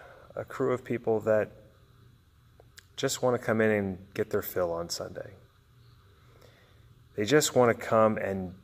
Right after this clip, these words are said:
be topped off. They leaked all week, not on purpose,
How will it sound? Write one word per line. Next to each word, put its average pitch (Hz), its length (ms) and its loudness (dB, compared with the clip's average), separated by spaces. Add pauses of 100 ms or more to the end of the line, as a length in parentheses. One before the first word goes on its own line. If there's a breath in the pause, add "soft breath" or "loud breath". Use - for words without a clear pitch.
be 107 180 -6
topped - 500 -2
off. - 500 -4 (1600 soft breath)
They 104 240 4
leaked 123 540 2
all 135 300 10
week, 123 580 0
not 104 260 6
on 117 160 6
purpose, - 720 -2